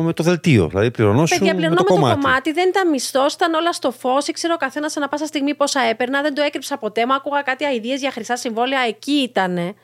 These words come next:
Speaker 2: Εκεί είναι, τα παίρνει και ο επόμενος, δηλαδή. Ε, και εκείνο που με τσάκισε είναι που πάνω στο γραφείο της, έτσι όπως μιλούσαμε, της λέω, «Αυτά»,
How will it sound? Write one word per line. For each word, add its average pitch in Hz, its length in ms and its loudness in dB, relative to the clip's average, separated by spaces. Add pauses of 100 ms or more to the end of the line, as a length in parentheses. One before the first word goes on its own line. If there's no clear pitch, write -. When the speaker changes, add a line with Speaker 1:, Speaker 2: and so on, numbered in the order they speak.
(280)
Speaker 2:
Εκεί 370 340 0 (400)
είναι, 202 220 0
τα 233 140 -4
παίρνει 311 220 -2
και 339 100 -2
ο - 60 2
επόμενος, 269 480 0
δηλαδή. 202 380 -4 (880)
Ε, 220 1080 -2 (800)
και 240 840 -4 (320)
εκείνο 285 300 -2
που 359 120 0
με 277 100 4
τσάκισε 214 580 -4
είναι 285 240 -2
που 277 80 -8
πάνω 294 200 -2
στο 302 120 -10
γραφείο 208 460 -4
της, 233 360 -8
έτσι 240 300 -6
όπως 254 180 -8
μιλούσαμε, 233 360 -6
της 262 100 -12
λέω, 285 260 -6 (1500)
«Αυτά», 240 520 -6